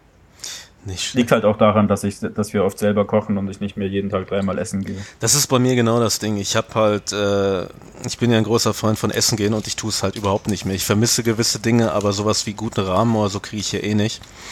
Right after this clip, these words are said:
Speaker 2: Ja.
Speaker 1: Und da nutzt man sowas mal. Ich wollte eigentlich sogar mit
Speaker 2: Okay.
Speaker 1: Sport anfangen, aber das hab ich gelassen und dann einfach nur so abgenommen, ohne.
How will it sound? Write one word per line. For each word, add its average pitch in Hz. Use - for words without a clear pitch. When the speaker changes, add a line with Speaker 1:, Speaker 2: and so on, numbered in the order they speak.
Speaker 2:
Ja. 95
Speaker 1:
Und 110
da 107
nutzt 110
man 95
sowas 92
mal. 92
Ich -
wollte 147
eigentlich 131
sogar 117
mit 117
Speaker 2:
Okay. 107
Speaker 1:
Sport 104
anfangen, 101
aber 98
das 101
hab 98
ich 95
gelassen 98
und 90
dann 92
einfach 90
nur 92
so 87
abgenommen, 95
ohne. 90